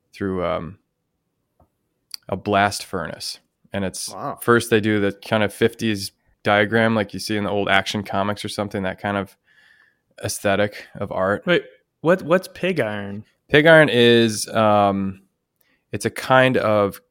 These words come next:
Speaker 1: cast iron, I think. It's the, it's the same,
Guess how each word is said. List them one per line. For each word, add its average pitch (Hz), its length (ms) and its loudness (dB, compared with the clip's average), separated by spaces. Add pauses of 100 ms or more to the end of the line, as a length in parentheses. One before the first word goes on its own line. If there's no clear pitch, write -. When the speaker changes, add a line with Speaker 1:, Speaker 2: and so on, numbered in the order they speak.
(680)
Speaker 1:
cast - 460 0
iron, 92 360 -6 (200)
I 95 100 -10
think. 87 380 -10
It's - 280 -8
the, 104 160 -8 (160)
it's - 160 -10
the 110 120 -6
same, 110 560 -2